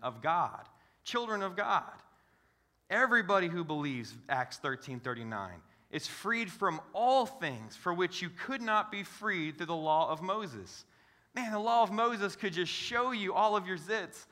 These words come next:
Man, they're bad. <laughs> Look at 'em. And offered no help, no way to get rid of them. And so what the law could never, ever do, God did by sending his son, he says. He freed you from the law of Moses.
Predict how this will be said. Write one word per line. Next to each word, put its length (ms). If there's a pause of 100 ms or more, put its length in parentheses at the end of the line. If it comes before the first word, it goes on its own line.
(260)
Man, 260
they're 140
bad. 560 (100)
<laughs> 640
Look 300
at 240
'em. 180 (380)
And 120
offered 480
no 420
help, 480
no 420
way 200
to 120
get 220
rid 140
of 180
them. 200 (840)
And 120
so 180
what 220
the 80
law 340
could 240
never, 440
ever 260
do, 240 (800)
God 340
did 280
by 120
sending 460
his 160
son, 320
he 120
says. 440
He 80
freed 640
you 260 (420)
from 140
the 80
law 460
of 140
Moses. 680